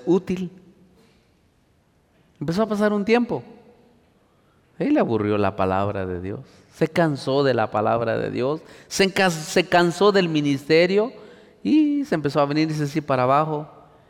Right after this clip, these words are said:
El apóstol Pablo tiene que decir de esta manera,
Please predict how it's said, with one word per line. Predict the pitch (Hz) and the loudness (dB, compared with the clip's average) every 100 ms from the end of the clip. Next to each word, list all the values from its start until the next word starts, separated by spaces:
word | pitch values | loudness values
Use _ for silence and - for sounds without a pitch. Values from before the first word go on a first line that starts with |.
| _ _ _ _ - | _ _ _ _ -2
El | 113 | 0
apóstol | 113 139 131 127 117 | 0 -6 -2 -4 0
Pablo | 127 135 127 107 | 2 2 0 -2
tiene | 123 123 117 | -2 -2 -2
que | 120 | 0
decir | 110 104 123 120 110 | 0 -2 -4 -4 -4
de | 107 | -4
esta | 113 110 | -4 -10
manera, | 101 98 107 104 | -8 -6 -6 -6